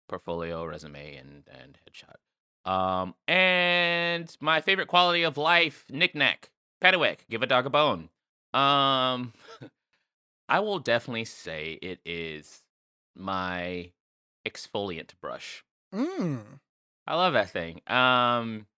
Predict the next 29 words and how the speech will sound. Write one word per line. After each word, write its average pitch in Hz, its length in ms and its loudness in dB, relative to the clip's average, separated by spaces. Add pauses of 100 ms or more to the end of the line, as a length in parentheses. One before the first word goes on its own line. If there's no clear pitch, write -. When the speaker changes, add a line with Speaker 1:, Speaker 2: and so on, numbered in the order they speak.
(140)
Speaker 1:
as 110 540 2 (200)
a 120 160 -6
man, 82 520 -10 (320)
uh, 85 540 -8 (640)
a 76 200 -12
cis, - 720 -12 (240)
a 90 100 -12
cis - 380 -12
gentleman, 76 460 -16 (360)
pep-, - 140 -6 (640)
uh, 76 320 -8
pe-, - 120 -12 (340)
well, - 140 -20
yeah, 101 160 -10 (300)
well, 95 300 -4 (100)
you 92 80 -6
know, - 80 -8 (500)
uh, 117 80 2
we, 185 220 2
we 190 240 0
are 165 100 6
not 120 320 4 (380)
necessarily 104 480 -6
always 147 260 0
taught - 260 -2
to 92 160 -8
exfoliate, 73 640 -10
which - 180 -12
is - 200 -12